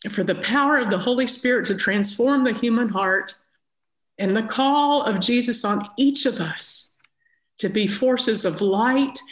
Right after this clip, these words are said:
and salt and yeast and love in a world that threatens to splinter and die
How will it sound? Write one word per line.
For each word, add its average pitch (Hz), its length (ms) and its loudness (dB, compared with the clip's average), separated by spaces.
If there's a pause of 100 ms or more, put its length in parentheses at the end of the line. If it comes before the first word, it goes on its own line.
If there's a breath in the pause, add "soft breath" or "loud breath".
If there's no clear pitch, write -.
(140 loud breath)
and 165 160 0
salt 226 640 0 (220 soft breath)
and 180 260 -2
yeast 262 640 0 (240 loud breath)
and 185 240 0
love 226 800 0 (640)
in 190 160 -2
a 180 180 0
world 262 340 2
that 185 200 -4
threatens 220 440 0
to - 140 -2
splinter 285 600 2
and 254 220 2
die 160 380 -2